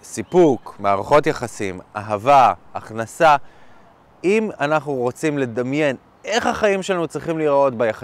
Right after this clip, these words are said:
ב-, ב-, בנושאים האלה, עשרים וארבע עד עשרים ושש, זמן מצוין לתכנן קדימה, זמן מצוין להגשים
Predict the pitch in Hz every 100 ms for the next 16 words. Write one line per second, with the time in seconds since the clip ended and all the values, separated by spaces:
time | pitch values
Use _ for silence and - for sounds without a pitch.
0 | 120 110 113 110 - 107 104 101 98 95
1 | - 95 101 104 104 110 165 190 185 185
2 | 196 214 _ _ _ 202 - 185 208 196
3 | 185 160 143 123 - 160 143 135 139 113
4 | 104 131 151 147 - 127 131 139 123 120
5 | - 120 113 104 120 151 135 123 131 131
6 | - 131 123 120 110 110 - 185 117